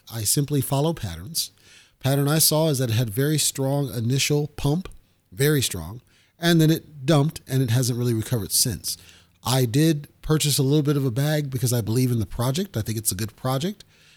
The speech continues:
and perhaps it's gonna recover in the long term. After I recorded that snippet that you heard on YouTube,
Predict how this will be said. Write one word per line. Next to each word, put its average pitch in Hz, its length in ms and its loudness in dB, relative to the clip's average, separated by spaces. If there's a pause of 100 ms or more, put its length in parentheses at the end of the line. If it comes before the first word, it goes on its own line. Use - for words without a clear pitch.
(160)
and 160 160 2
perhaps 160 400 0
it's 165 140 -4
gonna 151 180 2
recover 139 320 0
in 135 60 0
the 123 60 0
long 113 220 -2
term. 147 420 0 (600)
After 165 420 2
I 139 140 -2
recorded 139 520 2
that 120 180 -2
snippet 143 340 2
that 87 160 -6
you 107 80 -6
heard 123 240 2
on 104 160 0
YouTube, 85 460 -4